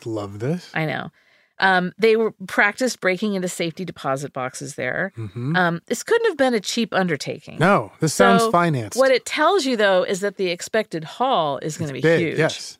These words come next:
Speaker 1: They know something.
Speaker 2: Yeah. So this heist crew, let's meet them, Zarin.
Speaker 1: Please.
Speaker 2: Come along.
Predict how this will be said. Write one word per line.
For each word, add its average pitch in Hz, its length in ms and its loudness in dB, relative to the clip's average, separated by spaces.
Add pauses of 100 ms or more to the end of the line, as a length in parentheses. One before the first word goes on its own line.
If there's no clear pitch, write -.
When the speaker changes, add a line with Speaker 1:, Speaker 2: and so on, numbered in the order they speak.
Speaker 1:
They 160 120 2
know 170 200 4
something. 113 500 -8
Speaker 2:
Yeah. - 240 0
So 277 180 -4
this 427 200 0
heist 302 260 0
crew, - 300 -10 (360)
let's - 180 -8
meet 277 180 -6
them, 151 340 -10
Zarin. 156 140 -8
Speaker 1:
Please. 233 420 0
Speaker 2:
Come 240 140 0
along. 220 380 0